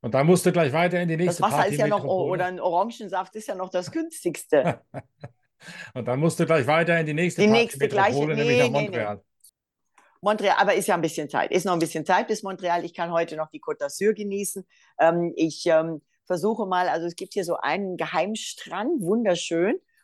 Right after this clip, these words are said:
Speaker 2: wo sich traditionell immer am Montag nach dem Grand Prix, so jetzt so am Nachmittag,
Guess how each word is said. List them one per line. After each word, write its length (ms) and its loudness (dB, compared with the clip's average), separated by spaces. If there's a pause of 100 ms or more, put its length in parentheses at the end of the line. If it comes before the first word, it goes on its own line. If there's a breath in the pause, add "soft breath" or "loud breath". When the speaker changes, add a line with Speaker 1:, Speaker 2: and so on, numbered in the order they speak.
Speaker 2:
wo 180 2
sich 220 -2
traditionell 1080 -2 (480)
immer 320 -2
am 100 -4
Montag 340 -6
nach 200 -6
dem 200 -8
Grand 280 -2
Prix, 260 0
so 200 0
jetzt 360 -2
so 200 2
am 180 -2
Nachmittag, 680 -6